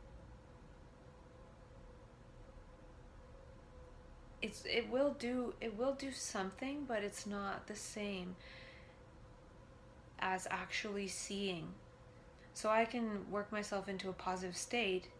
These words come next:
through that process of visualization and saying stuff in my own head,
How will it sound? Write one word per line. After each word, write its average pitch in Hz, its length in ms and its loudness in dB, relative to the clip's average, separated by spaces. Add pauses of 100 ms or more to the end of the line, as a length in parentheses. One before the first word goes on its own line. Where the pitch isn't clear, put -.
(1300)
through 196 200 2
that 170 240 2
process 190 480 2
of 170 80 -4
visualization 185 920 2
and 175 140 -2
saying 185 380 0
stuff 190 300 0
in 185 100 -2
my 180 140 0
own 180 140 0
head, 175 440 0